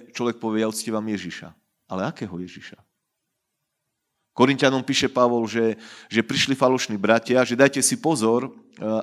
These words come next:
aby vaše srdce bolo úprimné, aby vás diabol nedostal preč z tej prvotnej úprimnosti, e, lebo vidím, že mnohokrát kresťania, píše Pavol,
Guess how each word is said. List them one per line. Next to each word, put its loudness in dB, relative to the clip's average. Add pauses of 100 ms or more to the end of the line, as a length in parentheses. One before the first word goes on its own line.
aby -2
vaše 0
srdce -4
bolo 2
úprimné, -2
aby -2
vás 0
diabol 2
nedostal 0
preč -4
z -2
tej -8
prvotnej -2
úprimnosti, -4
e, -6 (1200)
lebo 4 (240)
vidím, 2
že 4
mnohokrát 2
kresťania, 0
píše -4
Pavol, 0